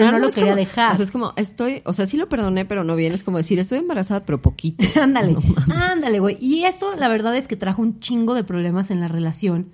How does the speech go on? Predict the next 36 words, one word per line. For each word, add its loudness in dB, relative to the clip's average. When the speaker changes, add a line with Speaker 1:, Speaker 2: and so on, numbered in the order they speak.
Speaker 2:
Ujú. -2
Speaker 1:
porque -2
yo 0
ya 0
era 2
más 0
insegura, 2
no 2
confiaba -2
en 4
él. 2
Siempre -4
que -4
nos 0
peleábamos 2
era 0
como 0
de, -4
"Y -6
tú 2
me 0
pusiste -4
el -8
cuerno", 0
ya -2
Speaker 2:
Claro. 0
Speaker 1:
sabes. -2
Y 0
ahí 0
aprendí -2
que, -4
que -6
no -2
está -8
chido, -4
güey. -10